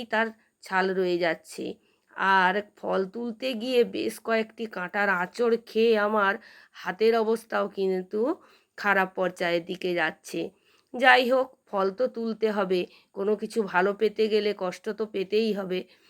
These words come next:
আর এই ফলগুলো ছোট ছোট হয়েছে, হয়তো ভালোভাবে পলিনেটেড হয়নি। বন্ধুরা, এই নভেম্বর মাসে আপনাদের যাদের গাছে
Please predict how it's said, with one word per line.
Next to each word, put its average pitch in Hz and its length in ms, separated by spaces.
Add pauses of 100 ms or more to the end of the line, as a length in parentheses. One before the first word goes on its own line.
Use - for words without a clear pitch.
(520)
আর 185 240 (140)
এই 240 240
ফলগুলো 240 540 (500)
ছোট 254 220
ছোট 226 260
হয়েছে, 190 520 (160)
হয়তো 240 300
ভালোভাবে 226 500
পলিনেটেড 202 640
হয়নি। 202 500 (460)
বন্ধুরা, 220 520 (420)
এই 220 180
নভেম্বর 220 540
মাসে 247 340
আপনাদের 220 480
যাদের 202 400
গাছে 190 300